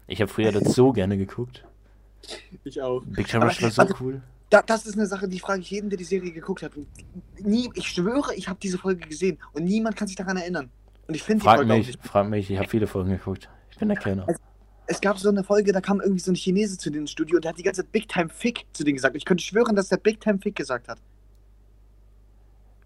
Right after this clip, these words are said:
Speaker 1: Big Time. Könnte sein, dass es die Folge gab. Ich kann mich nicht dran <laughs> erinnern.
Speaker 2: Ich schwör's dir, der hat die auch auf dem Dach und so gejagt und dann,
Speaker 1: Hä,
Speaker 2: und
Speaker 1: war
Speaker 2: dann
Speaker 1: das dieser von dem anderen Studio? Aber das war doch kein Chinese, oder?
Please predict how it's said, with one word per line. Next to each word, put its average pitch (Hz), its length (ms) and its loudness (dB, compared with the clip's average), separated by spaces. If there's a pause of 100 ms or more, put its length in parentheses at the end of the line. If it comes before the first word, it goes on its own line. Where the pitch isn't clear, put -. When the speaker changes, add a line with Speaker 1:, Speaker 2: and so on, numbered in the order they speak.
Speaker 1:
Big - 260 -10
Time. - 240 -12 (400)
Könnte 127 320 4
sein, 113 180 10
dass 107 120 2
es 87 140 -8
die 90 80 -8
Folge 90 360 -8
gab. 90 200 -10 (360)
Ich 85 120 -10
kann 113 180 2
mich 120 160 2
nicht 117 120 -2
dran 110 180 0
<laughs> 101 80 -2
erinnern. - 560 -2 (420)
Speaker 2:
Ich - 100 -14
schwör's 262 300 4
dir, 202 120 6
der 190 100 2
hat 220 120 -2
die 220 60 6
auch - 160 -2 (120)
auf 175 180 -4
dem 190 100 2
Dach 214 180 6
und 220 140 2
so 175 100 0
gejagt 156 420 4
und 175 100 -4
dann, 170 140 0 (720)
Speaker 1:
Hä, 104 180 6
Speaker 2:
und - 40 2
Speaker 1:
war 107 120 12
Speaker 2:
dann - 0 -
Speaker 1:
das 131 180 10
dieser 123 240 6
von 123 120 4
dem 107 120 0
anderen 117 300 2
Studio? 160 640 -2
Aber - 140 2
das 90 140 -6
war 87 80 -2
doch 85 80 -4
kein 87 140 -6
Chinese, 92 440 -8
oder? 117 340 -10